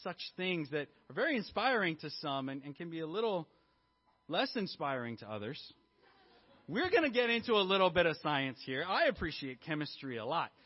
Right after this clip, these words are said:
But we're not gonna be talking about chemistry. We're gonna be talking a little bit today about sound. You're like, "Sound? Yeah, we're gonna talk about sound." A little, little audio engineering, if you will. Because I,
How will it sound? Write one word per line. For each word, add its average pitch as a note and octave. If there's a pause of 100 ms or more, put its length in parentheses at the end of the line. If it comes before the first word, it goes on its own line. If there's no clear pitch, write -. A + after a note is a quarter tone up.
(240)
But G3
we're E4
not D#4+
gonna C#4+
be A#3+
talking B3
about G3
chemistry. G#3+
We're A3
gonna D4
be B3
talking B3
a E3+
little E3
bit E3
today D3
about C3+ (140)
sound. A3+ (960)
You're A2+
like, A2 (120)
"Sound? G#3+
Yeah, G4+
we're G4+
gonna F#4+
talk C#4
about A#3+ (120)
sound." D3+ (500)
A -
little, G3+
little A3
audio A3+
engineering, F#3
if D#3+
you C#3+
will. A2
Because G3
I, G3+